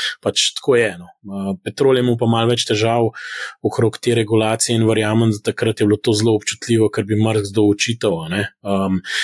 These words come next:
je pa res tudi ena stvar, da ta regulacija je šla v kontrasmer, ne, <laughs> tako da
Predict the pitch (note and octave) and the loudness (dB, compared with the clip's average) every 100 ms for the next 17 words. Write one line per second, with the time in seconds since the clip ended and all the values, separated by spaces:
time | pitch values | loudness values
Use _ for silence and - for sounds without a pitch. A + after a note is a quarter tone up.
0 | - A#2+ C3 - C3 B2+ A2+ B2 B2 A#2+ | -4 0 0 2 2 2 0 -2 0 0
1 | A#2 - B2 G2+ G2 A2+ G#2+ G2 G#2+ G#2 | 0 0 0 0 -2 0 0 0 0 0
2 | - A2 G2 G#2 G2 - B2 G#2 G2 - | 0 0 0 0 0 0 0 0 -4 -6
3 | - C#2+ - - - - - A2+ | -6 -10 -16 -10 -8 -6 -4 -4